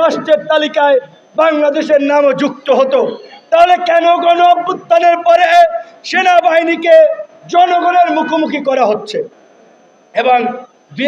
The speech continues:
একজন বুদ্ধিজীবী নতুন নতুন টার্ম ইউজ করে ছাত্র জনতা সৈনিকদের অভ্যুত্থান, মানে, এইখানে আর্মির কোনো অফিসার ভূমিকা রাখে নাই, সৈনিকদেরকে এখানে টেনে এনে একটা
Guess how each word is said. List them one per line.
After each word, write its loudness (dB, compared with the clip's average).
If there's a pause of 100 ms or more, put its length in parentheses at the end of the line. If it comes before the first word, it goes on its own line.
একজন -2 (100)
বুদ্ধিজীবী -4 (680)
নতুন -2
নতুন 0 (220)
টার্ম -2
ইউজ -4 (120)
করে 2 (600)
ছাত্র -4 (160)
জনতা 0 (160)
সৈনিকদের 0
অভ্যুত্থান, -4 (400)
মানে, -2 (120)
এইখানে 2 (600)
আর্মির -2
কোনো 0 (100)
অফিসার -2 (100)
ভূমিকা -2
রাখে -2
নাই, -2 (380)
সৈনিকদেরকে 0 (100)
এখানে 0 (1040)
টেনে 0 (100)
এনে 2 (600)
একটা -2